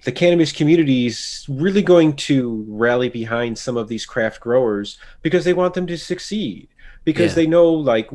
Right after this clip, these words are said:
Speaker 1: I mean, we've been disrespected since, since the beginning of this. Everyone's been disrespected. Like, if you don't have money falling out of your pockets, like, you don't have, you know, a hat in the, you know, you don't have, uh, uh, what you call it, uh, a hat in the, in the circle. And,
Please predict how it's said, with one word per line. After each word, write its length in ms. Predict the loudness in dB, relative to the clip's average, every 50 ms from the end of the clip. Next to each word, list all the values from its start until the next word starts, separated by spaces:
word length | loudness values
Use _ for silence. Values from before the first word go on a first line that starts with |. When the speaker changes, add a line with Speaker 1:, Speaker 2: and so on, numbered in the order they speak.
| -10 -6
Speaker 1:
I 60 | -6 -4
mean, 160 | -2 -2 -2
we've 160 | -2 -2 -2
been 100 | -2 -2
disrespected 720 | -2 -4 -2 -4 -6 -6 -2 -4 -4 -2 -2 -4 -6 -4
since, 380 | -8 -10 -10 -12 -14 -16 -18 -20 -20
since 220 | -14 -12 -12 -10 -8
the 60 | -8
beginning 320 | -4 0 0 2 2 2 0
of 40 | 0
this. 160 | -2 -4 0
Everyone's 400 | 0 0 2 2 2 0 0 -2
been 140 | -6 -8 -6
disrespected. 760 | -6 -8 -6 -8 -10 -8 -6 -4 -4 -4 -4 -6 -10 -10 -8
Like, 300 | -8 -6 -6 -6 -8 -12 -18 -20 -20 -16 -14
if 100 | -2 0
you 60 | 0
don't 160 | 2 2 2
have 140 | 2 2 2
money 200 | 2 2 0 0
falling 300 | 0 0 0 2 2 0
out 100 | -2 -2
of 60 | -2
your 140 | -4 -4 -2 -2 0
pockets, 420 | 0 0 0 -4 -4 -6 -4 -4
like, 220 | -4 -2 -2 -2 -4
you 100 | -2 -2
don't 200 | 0 0 0 2 2
have, 220 | 2 0 -2 -6 -10
you 120 | -8 -6 -4
know, 140 | -2 -2
a 60 | -2 -2
hat 240 | -2 -2 -2 -4
in 60 | -8 -10
the, 120 | -10 -10 -10
you 120 | -10 -8
know, 80 | -6 -6
you 100 | -6 -4
don't 140 | -4 -4 -4
have, 320 | -4 -4 -6 -6 -12 -20 -20 -20 -20 -20 _ _ _ _
uh, 40 | -4 -2 -2 -2 -4 -6 -6 -8 -8
uh, 260 | -8 -6 -8 -8 -10
what 180 | -10 -12 -12 -12
you 40 | -12 -6
call 180 | -4 -4 -4
it, 120 | -4 -6 -8
uh, 160 | -8 -8 -8
a 60 | -6
hat 200 | -4 -2 -2 -2 -4
in 40 | -6
the, 180 | -10 -10 -10 -10 -10
in 80 | -10 -10
the 60 | -10
circle. 540 | -8 -8 -8 -8 -6 -8 -10 -10 -10 -14 -16 -20 -20 -20 -20 -20 -20 -12 -6
And, 460 | -4 -4 -2 -2 -4 -4 -6 -10 -12